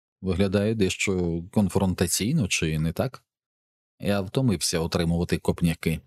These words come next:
відповів капітан. «Росі це непоганий крок до незалежності, і хочу взяти з собою його шматочок. Невеликий, назвіть це оберегом». «Афігенчик», — лише й зреагував Амос, чіпляючи пістоль до стегна.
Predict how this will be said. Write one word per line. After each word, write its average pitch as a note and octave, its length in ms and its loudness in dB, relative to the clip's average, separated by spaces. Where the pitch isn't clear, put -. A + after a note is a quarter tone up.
відповів E2 540 -2
капітан. - 500 -4
«Росі C#3 480 0
це B2+ 300 0
непоганий G#2+ 540 2
крок F#2 360 0
до F#2 160 2
незалежності, G2+ 1000 2
і A2 60 0
хочу C3 340 0
взяти G2+ 440 0
з F2 140 0
собою F2+ 480 2
його F2+ 220 0
шматочок. - 680 -4
Невеликий, D#2+ 880 0
назвіть F#2 520 0
це E2 220 0
оберегом». E2 680 -2
«Афігенчик», — G2+ 1300 -2
лише D#2+ 320 -2
й E2 60 0
зреагував D2+ 760 -2
Амос, B2+ 480 0
чіпляючи D#2 580 -2
пістоль - 400 -2
до E2+ 140 -2
стегна. - 480 -4